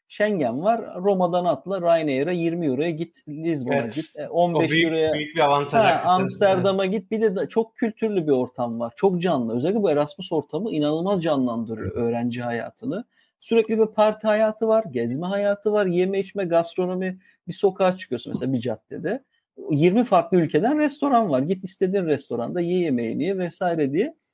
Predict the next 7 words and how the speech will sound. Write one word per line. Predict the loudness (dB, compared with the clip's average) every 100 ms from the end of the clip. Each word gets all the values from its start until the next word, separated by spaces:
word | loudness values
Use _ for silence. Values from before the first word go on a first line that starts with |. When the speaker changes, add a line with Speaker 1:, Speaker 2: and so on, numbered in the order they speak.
| _ _ _ _ 0
Speaker 1:
Çok | 2 4
güzel | 4 6
eğlendiriyor. | 6 6 6 4 6 6 4
Bir | 4
de | 4 2
şu | 0 2 2
var. | 0 -4